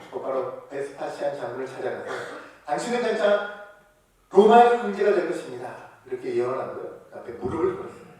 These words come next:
그리고 이렇게 간청을 합니다. "저희 유대인들에게 작은 방을 허락해 주십시오. 열 명의 랍비가 들어갈 수 있는 교실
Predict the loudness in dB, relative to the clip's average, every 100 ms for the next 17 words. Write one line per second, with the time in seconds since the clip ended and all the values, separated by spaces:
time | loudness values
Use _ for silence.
0 | _ _ _ _ -12 -10 -10 -12 -20 _
1 | -12 -10 -10 -14 -16 -14 -10 -8 -10 -12
2 | -18 -20 _ _ _ _ _ _ _ _
3 | -10 -8 -6 -8 -10 -8 -6 -6 -4 -4
4 | -4 -4 -6 -12 -18 -20 -20 -20 -18 -16
5 | -8 -6 -4 -4 -4 -8 -10 -16 -18 -8
6 | -6 -4 -6 -6 -12 -18 -20 -20 -20 _
7 | _ _ _ _ _ _ _ _ _ -2
8 | 0 0 0 0 -2 -8 -4 -2 -2 -4
9 | -4 -4 -4 -8 -10 -12 -14 -20 -8 -8
10 | -6 -10